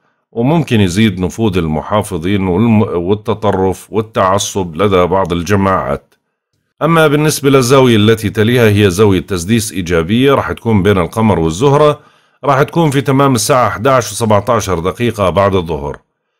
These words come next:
هاي الزاوية بتأجج العواطف اتجاه الجنس الآخر، وبالتالي بننجح في تعزيز العلاقة معهم، وبيعطي دفعة للعاملين في المجال الفني والتجميلي والديكور،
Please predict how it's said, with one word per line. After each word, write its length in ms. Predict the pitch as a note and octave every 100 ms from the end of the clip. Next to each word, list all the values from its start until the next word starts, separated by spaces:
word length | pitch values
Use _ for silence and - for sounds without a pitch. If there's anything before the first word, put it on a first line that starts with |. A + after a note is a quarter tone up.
| _ _ B2+
هاي 180 | C3+
الزاوية 760 | B2+ G#2 B2+ B2 A#2+ B2 G#2+ _ _ _ _ -
بتأجج 600 | A2 - D3 C#3+ B2 G#2
العواطف 540 | G2+ E2+ G2+ A#2 G#2
اتجاه 460 | E2+ - F#2+ G#2 G2
الجنس 420 | F2+ F2 G#2 E2+
الآخر، 500 | E2+ F2+ A#2+ D3 D#3
وبالتالي 480 | C3 F2 - C3 G#2
بننجح 400 | E2+ A2 G#2+ G2+
في 120 | -
تعزيز 480 | D#2+ E2+ F2 A2+ F2+
العلاقة 520 | E2 E2+ A2+ A#2 -
معهم، 540 | E2+ A#2+ A2 C#3+ E3+ - _ _ _ -
وبيعطي 520 | B2 F3 D3+ - A2
دفعة 360 | G2 F#2 G2
للعاملين 920 | G2 D#2+ D2+ G2 F#2+ F#2+ A#2 A#2 A#2
في 100 | G2+
المجال 500 | G2 F2 E2+ F#2+ G#2+
الفني 580 | F2 D2+ - B2 B2+ A2+
والتجميلي 720 | F2+ D#2+ G2 E2+ G#2+ C3+ B2
والديكور، 720 | G2+ F2 E2+ E2 - D3+ D#3+